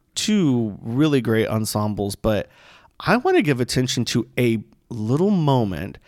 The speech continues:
that was so delicious and completely unnecessary, and that is the pimp and the hoe in the interrogation room before Blake meets up with Steven.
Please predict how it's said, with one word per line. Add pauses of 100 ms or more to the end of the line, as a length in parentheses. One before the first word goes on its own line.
(320)
that
was
so
delicious
and
completely
unnecessary,
and
that
is (340)
the
pimp (100)
and
the
hoe
in
the
interrogation
room
before
Blake
meets
up
with
Steven.